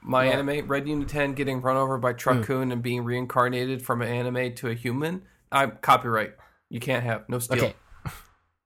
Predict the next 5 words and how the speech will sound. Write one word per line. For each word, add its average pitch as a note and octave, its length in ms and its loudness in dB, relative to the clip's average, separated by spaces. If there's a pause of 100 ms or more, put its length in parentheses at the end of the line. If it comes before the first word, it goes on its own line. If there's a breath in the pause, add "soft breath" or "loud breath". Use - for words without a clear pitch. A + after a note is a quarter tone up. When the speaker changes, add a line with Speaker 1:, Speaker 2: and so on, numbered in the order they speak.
(420)
Speaker 2:
No B2 100 -2
stealing. E2+ 260 -8 (1040)
Hands B2 200 0
off. - 200 -12 (720 soft breath)
Um, C#3 720 6